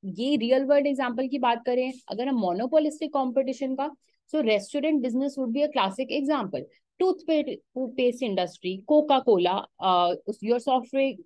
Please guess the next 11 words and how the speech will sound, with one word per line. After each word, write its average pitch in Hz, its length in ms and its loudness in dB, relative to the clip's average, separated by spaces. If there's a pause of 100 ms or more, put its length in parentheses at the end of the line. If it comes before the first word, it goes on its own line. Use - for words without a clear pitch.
soft 208 340 -2
drinks 240 260 -2
industry। 190 560 -4 (280)
So 302 100 -6
these 285 260 0
are 403 140 -2
some 330 360 -2
examples 196 640 -2
of 302 260 -4 (400)
imperfect 262 600 0
competition। 156 680 -6